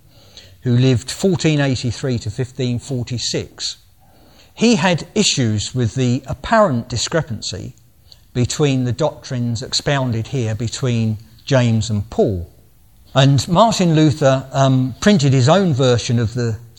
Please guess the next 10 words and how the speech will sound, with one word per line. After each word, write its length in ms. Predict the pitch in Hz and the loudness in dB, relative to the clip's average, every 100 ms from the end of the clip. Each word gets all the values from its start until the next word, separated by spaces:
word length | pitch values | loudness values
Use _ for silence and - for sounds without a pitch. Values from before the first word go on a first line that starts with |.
| - | -4
the 100 | 131 | 2
New 160 | 127 123 | 4 4
Testament 680 | - 165 - 104 110 120 | 2 0 0 -2 -4 -2
in 160 | 120 113 | 0 2
German, 480 | 127 135 107 104 147 - - - - - - - | 4 4 2 0 -6 -10 -20 -20 -20 -20 -14 0
and 340 | 147 143 143 | 2 2 0
the 180 | - 147 | -2 -4
contents 680 | - 285 254 - 127 117 | 0 0 0 -2 -4 -4
page 600 | - - 120 135 190 - - _ _ - | -6 -4 -4 -2 -4 -6 -12 _ _ -2
listed 560 | 151 196 - 156 143 | 2 2 2 0 0